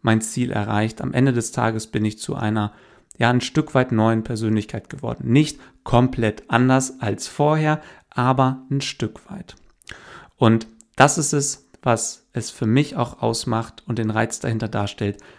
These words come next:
seine Ziele zu erreichen. Lange geredet, jetzt möchte ich dir die fünf Tipps mit an die Hand geben, die sich auch für mich in der Vergangenheit immer wieder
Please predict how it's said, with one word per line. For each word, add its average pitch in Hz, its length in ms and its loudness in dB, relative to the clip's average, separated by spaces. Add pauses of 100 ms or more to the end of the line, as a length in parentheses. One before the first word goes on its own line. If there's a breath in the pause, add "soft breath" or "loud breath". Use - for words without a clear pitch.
seine 107 420 2 (140)
Ziele 110 360 0
zu - 220 -8
erreichen. 127 480 -10 (1400 loud breath)
Lange 143 260 6
geredet, 147 480 2 (220 loud breath)
jetzt 131 260 2
möchte 143 240 2
ich - 100 -8
dir 127 220 4
die 123 320 0
fünf 131 460 2
Tipps - 440 -2 (100)
mit 127 380 0
an 113 160 2
die 110 140 -2
Hand 139 300 -2
geben, 131 420 2 (280 loud breath)
die 123 160 2
sich 127 280 0
auch 127 180 2
für - 180 0
mich 170 280 4
in 131 100 2
der 120 100 2
Vergangenheit 113 760 0 (260 soft breath)
immer 143 380 6
wieder 120 380 2